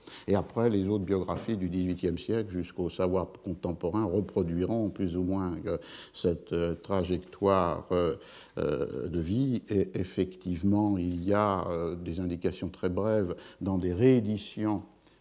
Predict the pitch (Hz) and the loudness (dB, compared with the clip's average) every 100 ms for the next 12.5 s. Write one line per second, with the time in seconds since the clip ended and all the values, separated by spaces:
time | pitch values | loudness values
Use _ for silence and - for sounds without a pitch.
0 | _ 90 95 95 92 95 87 87 76 73 | _ 2 4 4 2 0 0 0 -2 -6
1 | - _ _ _ - - - 107 98 92 | -14 _ _ _ -6 -4 0 4 4 2
2 | - - - 90 87 95 90 - 95 92 | -10 -16 -6 -4 -2 -2 -2 0 0 2
3 | 87 95 113 123 98 95 92 98 92 90 | 4 6 6 6 4 2 2 2 2 2
4 | 90 87 92 85 82 90 92 92 92 - | 0 0 0 0 -2 -2 0 0 -4 -2
5 | 87 - 85 92 90 101 117 98 - 110 | -2 0 -2 0 2 2 0 -4 -2 0
6 | 92 87 80 92 95 101 - - - - | 0 0 -2 -2 -2 -2 -8 -20 -10 0
7 | 92 87 95 90 92 92 90 95 - - | 0 0 -2 -4 -2 -2 0 -2 -2 -2
8 | 87 90 104 101 85 - 92 85 80 - | 0 0 0 0 -4 -2 2 2 0 -10
9 | - - 82 92 95 87 73 85 82 80 | -18 -10 0 4 6 6 2 0 2 0
10 | 73 87 82 - - 82 85 95 92 - | -2 0 0 0 -2 0 2 2 -2 -14
11 | - 90 87 82 80 80 78 82 80 76 | -6 -2 0 0 -2 -2 -2 -2 -2 -2
12 | - 107 104 98 | -2 0 2 0